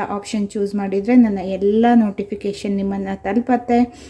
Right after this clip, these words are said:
ಆಗ ಎಲ್ಲರಿಗಿಂತ ಮುಂಚಿತವಾಗಿ ವಿಡಿಯೋ ನೋಡೋದಕ್ಕೆ ಸಹಾಯ ಆಗುತ್ತೆ. ಬನ್ನಿ ಫ್ರೆಂಡ್ಸ್, ಇವತ್ತಿನ ಈ ವಿಡಿಯೋದಲ್ಲಿ ರುಚಿಕರವಾಗಿರುವಂತಹ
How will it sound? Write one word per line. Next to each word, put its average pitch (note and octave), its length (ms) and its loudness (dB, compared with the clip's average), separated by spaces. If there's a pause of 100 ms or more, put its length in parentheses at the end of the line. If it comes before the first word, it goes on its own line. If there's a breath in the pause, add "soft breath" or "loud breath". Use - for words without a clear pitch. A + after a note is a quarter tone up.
(220 loud breath)
ಆಗ G3+ 140 -2
ಎಲ್ಲರಿಗಿಂತ G3+ 800 0
ಮುಂಚಿತವಾಗಿ G3 800 -4
ವಿಡಿಯೋ F#3+ 320 -2
ನೋಡೋದಕ್ಕೆ F3 680 -6
ಸಹಾಯ E3+ 480 -10
ಆಗುತ್ತೆ. D3 360 -18 (640 soft breath)
ಬನ್ನಿ C#4+ 260 6
ಫ್ರೆಂಡ್ಸ್, A#3+ 600 -2
ಇವತ್ತಿನ G#3+ 340 -6
ಈ G#3 300 -4
ವಿಡಿಯೋದಲ್ಲಿ G3 840 2
ರುಚಿಕರವಾಗಿರುವಂತಹ G3 1600 -2